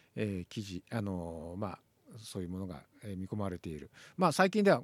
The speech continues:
まあ、この、これも今度の、えー、出る週刊金曜日に出るんですが、とうとう、あの、空母、えー、まあ、護衛艦ですけど、今、海上自衛隊の護衛艦ですが、今度空母に改造されるという出雲っていうね、巨大戦艦が、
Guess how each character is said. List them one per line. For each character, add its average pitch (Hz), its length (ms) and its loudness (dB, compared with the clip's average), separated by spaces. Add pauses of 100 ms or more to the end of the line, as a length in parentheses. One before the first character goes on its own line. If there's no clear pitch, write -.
ま 202 160 6
あ、 165 60 6
こ 147 180 2
の、 233 160 10
こ 240 140 8
れ 247 40 6
も 240 120 6
今 254 160 6
度 196 100 10
の、 131 320 6
え 135 420 4
ー、 120 40 -2
出 143 100 4
る 120 160 2
週 139 160 -2
刊 131 200 2
金 139 120 0
曜 117 80 2
日 107 60 -2
に 101 80 -2
出 117 80 4
る 110 80 2
ん - 20 -2
で 90 60 -4
す - 120 -10
が、 85 140 -6 (640)
と 214 120 8
う 190 40 2
と 175 80 8
う、 - 20 12
あ 139 60 10
の、 127 180 4 (300)
空 214 180 8
母、 131 200 4 (340)
え 95 340 -2
ー、 113 40 0
ま 156 80 6
あ、 - 20 2
護 147 180 8
衛 220 80 10
艦 220 140 6
で 214 80 4
す - 60 -6
け - 80 -6
ど、 160 40 2
今、 185 180 6
海 190 180 6
上 202 100 8
自 190 120 6
衛 190 80 8
隊 190 140 6
の 180 80 6
護 170 160 6
衛 180 80 6
艦 170 140 4
で 160 80 2
す - 80 -2
が、 113 60 -2
今 180 140 2
度 147 80 4
空 220 180 4
母 175 120 6
に 131 80 4
改 131 260 4
造 131 160 2
さ 131 120 4
れ 127 60 4
る 123 120 0
と 123 100 -2
い 104 100 2
う 98 100 -4
出 156 160 2
雲 117 180 2
っ 87 40 -8 (140)
て - 60 -12
い 78 40 -8
う 92 40 -6
ね、 120 200 0 (180)
巨 131 120 -4
大 160 160 8
戦 147 200 2
艦 92 200 -4
が、 85 180 -10